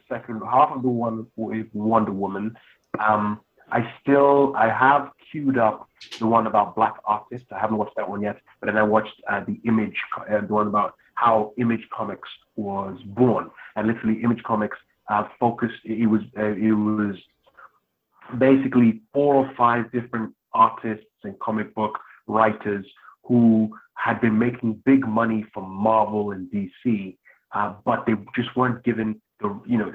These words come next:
not that they weren't given the rights, they still had the, kind of like the rights because they wrote it, but they weren't giving much, given much of the, of the residuals of the pie of what was happening with the comics, the, the creations they, they made. So, okay,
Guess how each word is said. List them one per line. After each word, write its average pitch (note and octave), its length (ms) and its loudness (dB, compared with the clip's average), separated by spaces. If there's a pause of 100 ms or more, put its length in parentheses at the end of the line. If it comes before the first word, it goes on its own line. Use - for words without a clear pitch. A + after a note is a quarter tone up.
(140)
not C#3 200 -2
that C#3 80 -4
they C3+ 60 4
weren't B2+ 200 2
given A2 180 -2
the G2+ 60 -8
rights, G#2 360 -2 (100)
they G2+ 140 -10
still A#2+ 120 -8
had A2 160 -2
the, G2+ 280 -14
kind G#2 140 -8
of G2+ 60 -8
like F#2 140 -8
the G2+ 60 -10
rights G2+ 280 -4
because - 200 -16
they G2+ 80 -8
wrote A2+ 320 -2
it, - 140 -8 (300)
but G#2+ 100 -2
they B2 80 4
weren't C#3 280 0
giving A#2+ 200 2
much, G#2+ 320 0 (140)
given A#2+ 160 -2
much A2 220 -4
of - 140 -14
the, G2+ 200 -8 (220)
of G2+ 140 -10
the G#2+ 60 -6
residuals A#2+ 540 -2
of - 80 -10
the - 80 -14 (100)
pie A#2+ 380 2 (340)
of A2 220 -2
what A2+ 220 0
was A2 120 -6 (120)
happening G#2+ 480 -6 (240)
with G2+ 560 -4 (640)
the A2+ 80 -2 (160)
comics, A2+ 400 0 (100)
the, A2+ 220 2
the A2+ 80 -2
creations A2+ 800 0
they, G2 320 -10
they G2+ 120 -10
made. C3 320 -6 (280)
So, C3+ 80 2 (420)
okay, A2+ 300 -8